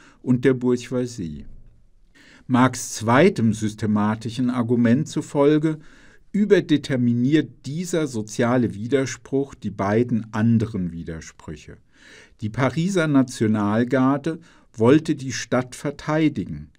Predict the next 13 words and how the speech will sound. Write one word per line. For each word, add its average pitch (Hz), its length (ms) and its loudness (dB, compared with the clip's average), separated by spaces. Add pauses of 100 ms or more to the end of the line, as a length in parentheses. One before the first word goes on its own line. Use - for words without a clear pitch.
(520)
Das 113 180 -2
passte 156 420 -2
der 127 140 2
bürgerlichen 135 640 2
Regierung 110 680 0
nicht, 135 420 0 (380)
weil 120 200 2
die 147 140 0
Nationalgarde 127 1300 0
hauptsächlich 123 680 -4
aus 127 220 -6
Arbeitern 104 640 -2
bestand. 78 600 -14